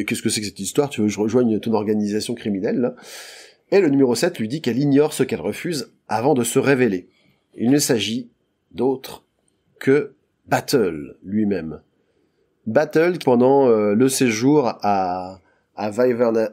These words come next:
Abbey, Eileen disait que c'était le seul qu'elle n'avait jamais soupçonné.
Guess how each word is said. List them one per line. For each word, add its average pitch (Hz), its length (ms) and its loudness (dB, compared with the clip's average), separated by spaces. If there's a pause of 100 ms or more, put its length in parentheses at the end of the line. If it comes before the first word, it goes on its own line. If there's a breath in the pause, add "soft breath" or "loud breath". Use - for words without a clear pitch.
Abbey, 120 420 -4
Eileen 120 600 2
disait 110 340 0
que 135 100 -4
c'était 113 280 -4
le 104 100 0
seul 156 580 2 (840)
qu'elle 110 200 2
n'avait 110 320 0
jamais 117 260 2
soupçonné. 107 460 -2